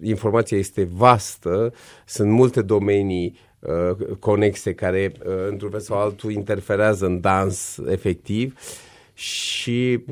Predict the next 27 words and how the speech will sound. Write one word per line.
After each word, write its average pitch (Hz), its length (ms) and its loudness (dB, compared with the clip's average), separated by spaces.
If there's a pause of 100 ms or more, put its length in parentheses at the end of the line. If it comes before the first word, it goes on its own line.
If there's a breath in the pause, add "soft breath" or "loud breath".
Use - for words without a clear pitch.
(120)
cu - 100 -4
alte 117 160 2
cuvinte, 123 260 2
ai 123 60 4
nevoie 120 260 4
de 117 100 2
specialiști 113 760 -2
din 107 160 0
toate 113 320 4
aceste 95 400 -4
domenii. 90 580 -2
Și - 120 -10
atunci 120 520 -4
e 117 200 2
un 117 180 4
cumul 113 600 2
de, 90 540 0
de 76 480 -2
factori 113 540 2
care 92 220 -2
generează 98 840 -2
produsul 98 420 -4
final 98 360 0
al, 85 320 -6
al 80 280 -8
sportivilor, 92 800 -6
al 101 180 -8